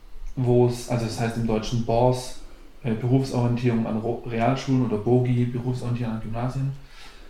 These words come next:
Ähm, und dann ist halt ein Jahr lang, wo man sich damit beschäftigt, was möchte ich mal in der Zukunft machen. Also es ist schon krass. Also da wird schon auch viel, viel Zeit rein investiert, ähm, dass Schüler Ahnung haben oder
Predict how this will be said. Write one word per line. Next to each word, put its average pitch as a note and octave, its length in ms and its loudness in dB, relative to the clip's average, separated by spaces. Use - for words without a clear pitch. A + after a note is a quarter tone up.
Ähm, B2 520 6
und C3 60 4
dann C3+ 100 8
ist C3 100 4
halt C#3+ 120 6
ein D#3 300 6
Jahr C#3 240 6
lang, C3+ 420 4
wo C3+ 80 8
man C3+ 160 6
sich B2+ 140 2
damit C3 240 6
beschäftigt, C3+ 680 0
was C3+ 360 4
möchte C3+ 320 4
ich C3+ 100 -4
mal B2 340 6
in C3 60 2
der B2 140 6
Zukunft B2+ 440 0
machen. B2 400 2
Also B2+ 180 6
es B2+ 80 6
ist B2+ 140 4
schon F3+ 480 2
krass. A#2 380 0
Also B2+ 140 6
da C3 140 8
wird C3+ 100 8
schon D3 220 2
auch D#3 220 0
viel, D3+ 400 4
viel C3+ 260 4
Zeit C3+ 520 2
rein C3+ 300 4
investiert, D3+ 640 0
ähm, C3 400 6
dass - 520 0
Schüler C#3+ 640 2
Ahnung B2+ 300 6
haben B2 320 0
oder C3 240 4